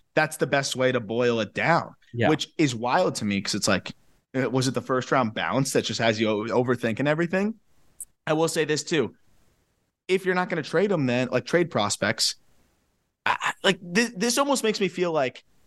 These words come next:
Speaker 1: they should look at it now and say, "Okay, maybe our <laughs> prospects aren't as much of a slam dunk all the time." Like, I think Jordan Walker's gonna have a, a fulfilling and fantastic career.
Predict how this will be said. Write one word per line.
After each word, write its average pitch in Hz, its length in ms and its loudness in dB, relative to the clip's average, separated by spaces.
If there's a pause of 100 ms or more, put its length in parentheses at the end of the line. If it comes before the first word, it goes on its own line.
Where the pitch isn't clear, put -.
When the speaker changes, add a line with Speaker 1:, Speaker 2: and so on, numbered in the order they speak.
(100)
Speaker 1:
they 151 220 0
should 156 200 -4
look 135 220 0
at 135 160 2
it - 120 -4
now 160 400 -2 (140)
and 139 160 -2
say, 127 320 2 (400)
"Okay, 127 480 2 (440)
maybe 180 340 0
our 180 80 4
<laughs> 185 140 -8
prospects - 520 -2
aren't 143 200 2
as 135 80 -4
much 139 160 0
of 135 60 -2
a 127 60 0
slam 127 420 0
dunk 127 260 0
all 127 120 2
the 123 100 -2
time." 131 160 2 (160)
Like, 180 100 -2
I 214 40 2
think 202 160 -2
Jordan 180 160 0
Walker's 135 240 -2
gonna 120 180 0
have - 160 -2
a, 113 40 0
a - 20 2
fulfilling 117 520 0
and 98 120 -8
fantastic 104 480 -2
career. 117 380 2